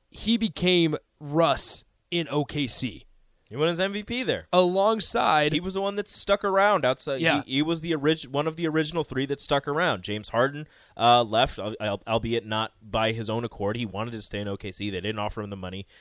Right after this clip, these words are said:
Speaker 2: They ended up trading him to Houston. Uh, K D decided to leave. O K C, uh, and Russ,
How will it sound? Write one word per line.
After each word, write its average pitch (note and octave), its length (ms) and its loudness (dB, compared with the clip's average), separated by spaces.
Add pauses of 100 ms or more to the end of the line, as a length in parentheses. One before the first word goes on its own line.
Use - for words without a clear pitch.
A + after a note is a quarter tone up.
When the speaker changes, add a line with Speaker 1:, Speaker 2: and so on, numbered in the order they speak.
(120)
Speaker 2:
They G2 80 -4
ended G#2 180 -2
up G2+ 80 -8
trading G2+ 280 -8
him A2 160 -8
to A2 60 -6
Houston. G#2 440 -8 (300)
Uh, G#2 260 0
K C3 240 2
D B2+ 220 0
decided A#2+ 480 0
to A2 60 -8
leave. G#2 280 -2
O G#2+ 140 0
K B2+ 240 -2
C, A#2 380 -6 (240)
uh, - 60 -12
and G2+ 420 -2
Russ, A2+ 320 0